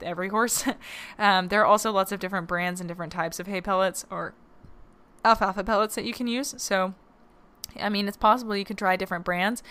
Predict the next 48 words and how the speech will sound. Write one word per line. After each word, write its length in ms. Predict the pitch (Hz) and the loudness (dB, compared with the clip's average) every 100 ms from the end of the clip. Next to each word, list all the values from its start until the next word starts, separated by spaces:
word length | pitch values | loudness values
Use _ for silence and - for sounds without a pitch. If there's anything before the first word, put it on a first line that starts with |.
| - - - | -18 -8 4
Also, 260 | 302 320 | 4 4
you 180 | 269 254 | 2 2
could 200 | - 262 | -2 -4
keep 320 | - 285 - | 2 2 4
it 260 | 247 196 - - - - | 6 6 2 -12 -8 2
um, 400 | 208 190 180 175 - | 4 4 2 -4 -10
spiced 520 | - - 202 214 196 | -4 4 4 4 0
up 160 | 196 | 0
if 120 | 190 196 | -2 -6
you 120 | 185 | -4
want 420 | 180 214 196 190 - - - - | 4 6 6 4 -4 -20 -20 0
by 380 | 208 196 190 190 - | 8 8 8 4 0
reinforcing 680 | 220 262 262 220 214 220 | -2 -2 0 0 0 0
with 140 | 202 - | -2 -2
the 80 | 175 | -2
hay 200 | 185 190 | -2 0
pellets 380 | 254 262 269 | 2 2 2
for 200 | - 190 | 2 4
all 200 | 180 185 | 6 6
the 160 | 190 180 | 6 2
little 260 | 175 202 254 | 2 0 0
tries. 480 | - 254 285 294 | 4 6 6 2
And 220 | - 214 208 | 0 0 0
then 120 | 202 | 0
when 100 | 196 | 0
your 80 | 185 | 2
horse 200 | 196 - | 2 0
does 340 | - 190 226 | 2 4 4
do 160 | 226 214 | 0 0
it 120 | 190 | 0
spectacularly, 880 | - - - 180 185 196 202 208 202 | 0 -2 4 2 2 -2 -2 -2 2
like, 180 | 180 - | 2 2
the 80 | 170 | -4
best 340 | - 196 - | 6 6 6
they've 140 | 185 | 2
ever 180 | 185 180 | 2 2
done 200 | 180 190 | 2 2
it, 100 | 190 | 0
then 140 | 214 226 | 0 -2
you 100 | 220 | -2
can 120 | 202 | -4
give 140 | 185 | -4
'em 200 | 185 175 | -4 -4
their 140 | 180 180 | -4 0
jackpot 520 | 262 277 - 175 - | 4 4 4 2 2
treat, 320 | 180 170 - - - - - | -4 -6 -6 -14 -20 -20 -2
like, 440 | 202 185 175 - | 4 6 4 -2
um, 480 | 190 180 170 170 165 | 0 0 0 -4 -8